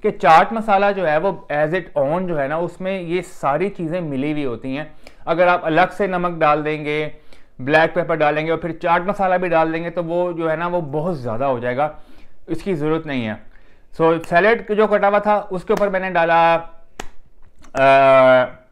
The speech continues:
योगर्ट, मिक्स किया और उसके ऊपर डाल लिया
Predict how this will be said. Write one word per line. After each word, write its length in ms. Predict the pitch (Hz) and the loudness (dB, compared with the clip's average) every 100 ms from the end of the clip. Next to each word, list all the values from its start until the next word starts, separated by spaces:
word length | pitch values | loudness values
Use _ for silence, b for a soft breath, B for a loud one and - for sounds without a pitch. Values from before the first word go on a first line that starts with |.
| - - - | -20 -18 -2
योगर्ट, 380 | 139 170 233 233 - - - - - - - - - | 4 4 4 2 -6 -20 -20 -20 -20 -20 -20 -18 -6
मिक्स 260 | 151 196 - | -4 -4 -2
किया 320 | 214 196 196 - - | 2 2 2 -8 0
और 280 | 151 160 - | 4 4 2
उसके 260 | 170 202 | -4 -4
ऊपर 180 | 180 170 | -4 0
डाल 220 | 151 143 | 2 2
लिया 380 | 147 151 - | 2 0 -2